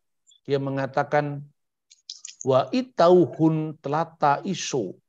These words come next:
Sesungguhnya ada tiga iso atau tiga Yesus atau tiga Isa, yaitu iso jiwa, Isa sang pencerah,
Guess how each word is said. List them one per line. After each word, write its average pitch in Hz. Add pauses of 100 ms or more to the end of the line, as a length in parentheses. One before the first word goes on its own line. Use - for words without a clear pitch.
(460)
Sesungguhnya 175
ada 156
tiga 151
iso 147
atau 123
tiga 139
Yesus 156
atau 127
tiga 139
Isa, 180 (520)
yaitu 165
iso 196
jiwa, 143
Isa 147
sang 123
pencerah, 131